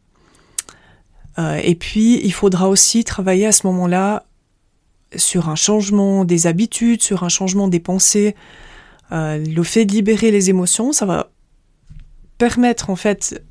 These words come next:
ça va faciliter le changement de comportement ou le changement d'habitude, mais ça va pas faire le job à notre place. Donc en fait, l'idée, c'est vraiment de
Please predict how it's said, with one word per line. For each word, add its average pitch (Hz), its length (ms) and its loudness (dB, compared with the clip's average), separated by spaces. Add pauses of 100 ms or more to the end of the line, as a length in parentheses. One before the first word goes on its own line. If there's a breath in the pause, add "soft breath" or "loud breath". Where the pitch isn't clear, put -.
ça 190 160 2
va 175 120 2
faciliter 277 720 2
le 208 60 0
changement 185 420 0
de 185 40 -10
comportement 175 760 -6 (120)
ou 196 80 0
le 170 100 0
changement 180 380 0
d'habitude, 175 640 -2 (460 loud breath)
mais 175 60 0
ça 170 100 0
va 160 100 -2
pas - 120 -2
faire 233 180 -2
le 180 140 0
job 190 200 0
à 185 60 0
notre - 300 -4
place. 175 360 -4 (720 loud breath)
Donc 170 160 -4
en 175 80 -2
fait, 233 240 -2
l'idée, 190 240 2
c'est 226 160 4
vraiment 185 320 0
de 190 160 -2